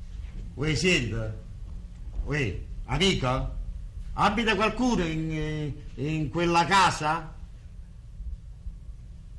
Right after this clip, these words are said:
E poiché quella non rispondeva, gli parve persona di poche parole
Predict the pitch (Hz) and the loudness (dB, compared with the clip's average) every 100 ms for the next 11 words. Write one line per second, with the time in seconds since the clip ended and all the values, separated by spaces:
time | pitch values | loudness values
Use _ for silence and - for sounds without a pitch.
0 | - - - - - - 185 - 202 214 | -14 -14 -14 -14 -14 -10 -8 -8 -6 -6
1 | 185 214 131 104 101 135 151 175 - 233 | -2 2 4 4 2 2 0 -2 0 2
2 | 220 160 101 92 - - - 220 220 143 | 4 2 2 0 -2 -4 -2 2 4 4
3 | 101 120 202 - 233 170 113 117 208 202 | 2 0 -2 -2 0 2 2 2 4 4
4 | 127 117 123 104 104 175 214 - | 2 0 2 2 0 -2 -4 -8